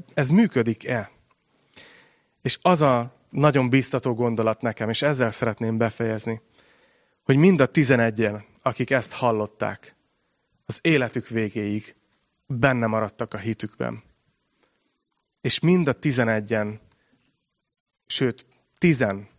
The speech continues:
az életüket adták Jézus Krisztusért. És János apostol is megtette volna ezt, de ő természetes halált halt. Látjátok, hogy amit itt mondott Jézus, az,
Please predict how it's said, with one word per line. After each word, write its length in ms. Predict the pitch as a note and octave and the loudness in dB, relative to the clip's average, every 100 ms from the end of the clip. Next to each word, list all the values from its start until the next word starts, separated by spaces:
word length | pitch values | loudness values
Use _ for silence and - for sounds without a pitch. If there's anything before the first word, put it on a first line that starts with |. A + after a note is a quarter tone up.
| _ - | _ -8
az 180 | B2+ - | -6 -2
életüket 640 | D#3+ C#3 B2 A#2 B2 A2+ | 0 2 0 -2 -4 -4
adták 720 | - A#2+ - - G#2+ - - _ _ _ _ _ _ _ - | -2 -2 -2 -8 -8 -10 -20 _ _ _ _ _ _ _ -2
Jézus 380 | B2 A2 G#2+ | 0 0 -4
Krisztusért. 760 | - A2+ - A2 - A#2+ A#2 - _ _ _ _ _ | -6 -6 -6 -10 -8 -8 -10 -20 _ _ _ _ _
És 160 | - - | -4 2
János 300 | D3 B2+ C3+ | 2 0 -2
apostol 380 | B2 A#2 - A#2 | -4 -6 -4 -4
is 140 | - | 0
megtette 500 | C3 - - - - | -2 -2 -8 -10 -8
volna 340 | G#2 A2 G2+ | -6 -4 -6
ezt, 380 | G#2 G2+ - - _ _ | -8 -12 -16 -20 _ _
de 120 | - A#2+ | -2 0
ő 80 | |
természetes 600 | A2 A#2+ A2 G2+ - G#2+ - | 0 -2 -4 -6 -8 -10 -8
halált 360 | A2 G#2 G#2+ | -8 -8 -12
halt. 340 | - - - _ _ _ _ _ _ _ _ - | -14 -14 -16 _ _ _ _ _ _ _ _ -2
Látjátok, 440 | C3 C3+ D#3 C3+ | -2 0 -2 0
hogy 140 | C#3 C3+ | -2 0
amit 240 | D3 C3+ | -2 -2
itt 260 | - F#3+ - | -2 -2 0
mondott 420 | D3 D#3 B2+ - | 0 0 -2 -2
Jézus, 440 | C#3+ C3+ A2+ G2 - | 0 0 -2 -6 -2
az, 280 | C3 A#2+ | -2 -2